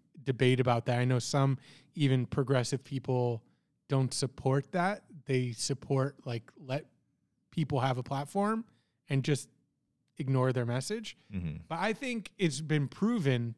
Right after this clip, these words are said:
Speaker 1: that these people are driven by a grift that's paying.
Speaker 2: <clears throat>
Speaker 1: If
Speaker 2: Right.
Speaker 1: you cut the supply,
Speaker 2: Yeah, for sure.
Speaker 1: it actually has an effect.
Speaker 2: Mm-hmm.
Speaker 1: So I'm all for, like,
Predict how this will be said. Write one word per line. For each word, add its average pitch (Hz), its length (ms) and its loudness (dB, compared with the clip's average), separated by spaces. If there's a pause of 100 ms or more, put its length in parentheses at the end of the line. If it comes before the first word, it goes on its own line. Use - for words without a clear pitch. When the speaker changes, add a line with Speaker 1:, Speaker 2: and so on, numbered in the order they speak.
(140)
Speaker 1:
that 127 400 2 (600)
these 180 280 4
people 202 500 4
are 143 260 6 (880)
driven 160 440 8
by 131 160 8
a 127 120 4
grift 135 640 2 (380)
that's 135 180 0 (140)
paying. 127 440 -2 (380)
Speaker 2:
<clears throat> 180 100 -2 (480)
Speaker 1:
If 190 60 0 (140)
Speaker 2:
Right. - 80 -8
Speaker 1:
you 214 120 4
cut - 300 0
the 165 80 2
supply, 147 840 0 (680)
Speaker 2:
Yeah, 156 340 2
for - 180 -4
sure. 85 380 -4 (140)
Speaker 1:
it 175 240 4 (640)
actually 180 380 2
has 139 200 0
an 131 80 -6
effect. - 440 -12 (100)
Speaker 2:
Mm-hmm. 117 140 -14 (180)
Speaker 1:
So 143 240 4
I'm 196 400 2
all 151 180 4
for, 131 640 4 (640)
like, 123 120 -6